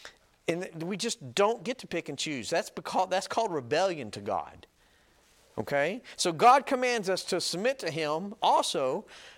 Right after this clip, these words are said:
by submitting to the others that He puts above us. And we're gonna look at some of that. And we need to understand this, that God is serious about submission.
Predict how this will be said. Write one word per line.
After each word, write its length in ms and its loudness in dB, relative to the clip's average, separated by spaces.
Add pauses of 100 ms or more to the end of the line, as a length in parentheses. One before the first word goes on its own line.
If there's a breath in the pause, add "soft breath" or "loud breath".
by 200 6
submitting 920 0
to 220 -4
the 100 2
others 460 2
that 160 2
He 180 -4
puts 340 -4
above 460 -6
us. 380 -10 (440 soft breath)
And 120 -2
we're 100 2
gonna 140 2
look 140 0
at 100 -8
some 200 0
of 100 -2
that. 320 -2 (180 loud breath)
And 80 0
we 100 0
need 160 -2
to 80 2
understand 640 0
this, 200 -2
that 180 -8
God 240 6
is 140 -2
serious 420 2
about 240 -4
submission. 540 -8